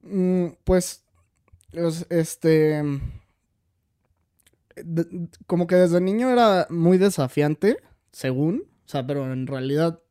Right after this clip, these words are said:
pues, nada más a veces preguntaba por qué. Este, y, y como que, y, pues, a los adultos, este, no les, como que no les gustaba que un niño los cuestionara.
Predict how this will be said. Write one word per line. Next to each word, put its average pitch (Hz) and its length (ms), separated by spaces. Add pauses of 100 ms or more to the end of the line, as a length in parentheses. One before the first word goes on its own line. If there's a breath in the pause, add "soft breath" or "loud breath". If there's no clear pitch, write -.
(140)
pues, 156 120
nada 151 200
más 165 260
a 147 80
veces 143 280
preguntaba 135 680 (160)
por 127 220
qué. 185 320 (1200)
Este, 131 800 (280 soft breath)
y, 123 540 (180)
y 131 220
como 131 200
que, 131 340
y, 127 320 (640)
pues, 156 160
a 156 60
los 160 180
adultos, 175 600
este, - 520
no 151 180
les, 156 640 (800)
como 151 180
que 170 60
no 185 120
les 233 180
gustaba 190 500
que 180 100
un 170 100
niño 170 240
los 139 360 (180)
cuestionara. 156 800